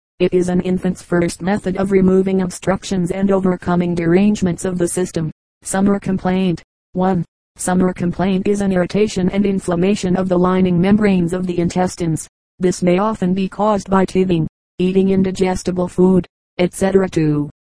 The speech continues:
If the discharges are only frequent and yellow and not accompanied with pain, there is no cause for anxiety,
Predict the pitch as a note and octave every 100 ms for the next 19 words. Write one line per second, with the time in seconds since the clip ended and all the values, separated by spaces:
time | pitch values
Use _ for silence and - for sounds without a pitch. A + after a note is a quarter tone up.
0 | _ F3+ F3 F3 G3 - A3+ G#3 F#3 E3+
1 | F#3+ F#3 F3+ F3+ F3 - F3+ G#3 G3 F3
2 | F#3+ F#3 F3+ G3 F3+ F#3+ F#3+ F3+ F3 E3+
3 | - G3+ G3 F3+ F3+ F#3 - F3+ F#3 E3+
4 | - _ _ F#3 F#3 G3+ G3 G3 G3 -
5 | G#3+ F#3+ F#3 G#3 G3+ F#3+ F3+ G3 G#3+ G3
6 | F3